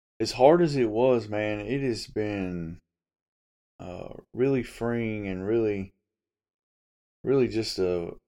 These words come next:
unbelievable experience.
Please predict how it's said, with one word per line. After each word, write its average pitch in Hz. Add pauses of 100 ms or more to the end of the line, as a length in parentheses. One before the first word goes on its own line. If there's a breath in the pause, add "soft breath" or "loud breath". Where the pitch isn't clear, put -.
(480)
unbelievable 107
experience. 90